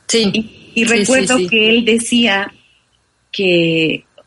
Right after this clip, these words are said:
Speaker 2: o sea, que una de las grandes explicaciones para este hábito de mentir como, como una cuestión cultural, estas mentiras que tú decías, "No estoy en el túnel Guayasamín, ya llego,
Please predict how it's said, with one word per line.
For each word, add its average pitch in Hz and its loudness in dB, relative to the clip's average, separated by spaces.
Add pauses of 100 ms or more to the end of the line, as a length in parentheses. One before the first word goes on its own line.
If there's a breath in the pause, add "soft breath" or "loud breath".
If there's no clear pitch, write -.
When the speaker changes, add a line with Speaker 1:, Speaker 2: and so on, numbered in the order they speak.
(140)
Speaker 2:
o 185 -6
sea, 180 -2
que 190 0
una 226 4
de 175 2
las 160 0
grandes 175 0
explicaciones 160 0
para 151 0
este 151 -2
hábito 175 0
de 147 2
mentir 147 0 (320 loud breath)
como, 151 2 (540)
como 180 0
una 175 2
cuestión 175 0
cultural, 160 0
estas 156 -2
mentiras 156 0
que 156 -2
tú 160 -2
decías, 147 0
"No 139 2
estoy 175 2
en 180 2
el 175 0 (200)
túnel 190 2
Guayasamín, 170 2
ya 156 2
llego, 175 0